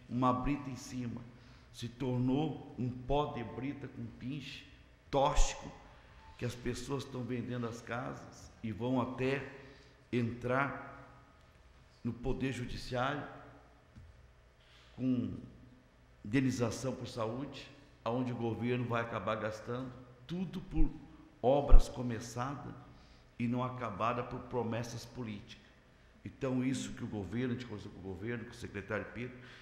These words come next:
eles não querem fazer. Mas aonde um jovem tem um sonho de comprar um automóvel e não tem como conviver, porque não tem como pagar a manutenção de um veículo numa estrada toda esburacada,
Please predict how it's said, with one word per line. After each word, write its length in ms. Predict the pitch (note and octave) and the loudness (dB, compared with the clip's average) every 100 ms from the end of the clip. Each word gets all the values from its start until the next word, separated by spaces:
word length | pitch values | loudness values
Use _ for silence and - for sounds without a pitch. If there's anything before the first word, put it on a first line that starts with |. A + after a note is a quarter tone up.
| - | -12
eles 120 | - | -6
não 120 | G#2 A2 | -4 -2
querem 220 | A2+ G#2 | -2 -2
fazer. 380 | G#2 F#2 A2 - - - - - - - - - - - - - - - - - | -4 -4 -4 -6 -12 -18 -20 -20 -20 -20 -20 -20 -20 -20 -20 -20 -20 -20 -20 -6
Mas 300 | B2+ D3 C#3 | 6 8 8
aonde 300 | D3 D3+ D#3+ | 6 4 2
um 100 | D3+ | 0
jovem 320 | A#2+ C#3 C#3 C3+ | 2 2 2 0
tem 140 | C3+ | -2
um 120 | A#2+ | -2
sonho 320 | - B2+ C#3 | -4 -2 -2
de 100 | C3 | -4
comprar 340 | - A2+ G#2 A2+ | -4 -6 -2 -2
um 80 | A2+ | -4
automóvel 640 | G#2+ G#2 G#2 A2 C3+ - - - | -4 -4 -2 -2 -4 -10 -14 -2
e 100 | A#2+ | 2
não 160 | B2 A2 | 2 0
tem 220 | B2 B2+ | -2 -2
como 240 | B2+ A#2+ | -2 -4
conviver, 420 | B2 A2 G2+ A#2+ | -4 -4 -2 -2
porque 160 | B2+ B2+ | -4 -4
não 100 | B2 | -4
tem 160 | C3 A#2 | -4 -4
como 200 | C3 B2 | -4 -6
pagar 640 | - A2 G2+ A2+ B2+ - - | 0 2 4 2 0 -2 0
a 80 | |
manutenção 800 | B2+ B2+ B2 A#2+ G#2+ - A#2 B2 B2+ - - - - - - - - - | 2 0 -2 -6 -8 -8 -8 -8 -8 -14 -20 -20 -20 -20 -20 -20 -20 -14
de 100 | - | -4
um 60 | B2 | -2
veículo 520 | A#2 A#2 B2+ B2+ B2 | 0 2 0 -2 -2
numa 140 | B2 A2+ | 0 0
estrada 500 | - - A#2+ A#2+ - | -2 0 2 2 -4
toda 500 | - - D3 D#3 C#3 | -8 -4 -2 -2 -4
esburacada, 760 | - A2+ G#2+ - A#2 B2+ - | -4 -4 -4 -4 -4 -4 -8